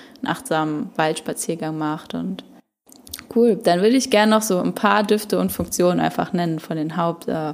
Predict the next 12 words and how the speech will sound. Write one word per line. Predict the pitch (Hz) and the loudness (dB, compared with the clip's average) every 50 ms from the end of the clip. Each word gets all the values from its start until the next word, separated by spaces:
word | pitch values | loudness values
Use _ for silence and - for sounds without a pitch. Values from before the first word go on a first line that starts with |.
| - - | -8 -10
Punkten. | - - 180 170 170 - _ - - 170 190 220 - - - - - - - - - - - | -6 -6 -4 -6 -6 -10 _ -6 -4 -4 -4 -4 -6 -10 -20 -20 -20 -20 -20 -20 -16 -6 -2
Ähm, | 180 175 175 170 175 175 175 170 165 | 0 2 2 2 2 0 -2 -2 0
was | 180 170 175 - | -2 -2 0 2
ich | 175 220 220 226 | 0 0 0 2
super | - 226 220 220 214 196 | 0 2 2 4 2 2
gern | 185 190 185 185 185 | 2 2 2 2 2
nutze | 185 185 - - | 0 0 -2 -6
zum | 180 - - | -6 -4 -2
Beispiel | 180 170 175 - - 156 | -2 -2 -2 -2 -2 -2
ist | - 185 - - | -2 -2 -2 -2
auch | 160 165 165 | -2 -2 -2
Lavendel. | - 165 160 156 156 165 180 226 226 226 220 208 202 202 202 | -4 -4 -4 0 0 2 4 4 6 6 4 4 2 2 0